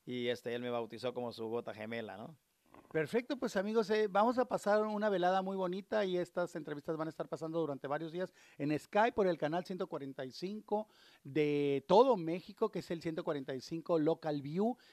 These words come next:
Speaker 2: y también, eh, nos estamos viendo en Arizona, en el sur de California, en parte de Sonora y en Baja California. Estamos con este señor tan importante que nos presenta su disco Vivencias, él es el señor Marcos Montiel. Pero regresando más con respecto a este personaje que ha tenido que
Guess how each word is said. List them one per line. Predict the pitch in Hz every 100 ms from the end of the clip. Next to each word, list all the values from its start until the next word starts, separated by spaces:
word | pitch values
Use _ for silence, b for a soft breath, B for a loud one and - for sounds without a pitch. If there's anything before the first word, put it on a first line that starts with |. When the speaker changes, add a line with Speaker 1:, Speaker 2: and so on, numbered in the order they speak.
| -
Speaker 2:
y | 156
también, | 190 269
eh, | 254 220
nos | 180 170
estamos | 151 156 180 190
viendo | 185 180 175 160
en | 139 127
Arizona, | 123 113 - 180 202 190 175
en | 151
el | 135
sur | - 147
de | 147
California, | 131 123 170 175 175 175 B B
en | 139 135
parte | 165 160 170
de | 156 143
Sonora | 139 139 180 170
y | 147
en | 123
Baja | 123 131
California. | 127 120 - 123 110 B B -
Estamos | 147 196 196 202
con | - 160
este | 175 - 202
señor | 170 165 147
tan | 208
importante | 240 208 170 185 175
que | 165
nos | 147
presenta | 151 143 170 160 160
su | -
disco | 139 160 - 143 131
Vivencias, | 135 135 180 190 196 196 b b
él | 143 139
es | 175
el | 151
señor | 139 156 165 b _
Marcos | 160 170 180
Montiel. | 147 151 143 113 b b
Pero | 202 226
regresando | 226 226 214 - 254 233 180 b
más | 151 214 247 -
con | 165
respecto | 143 - 165 -
a | 160
este | 175 -
personaje | 151 214 202 190 196 180
que | 143
ha | 190
tenido | 196 196 190 160
que | 185 190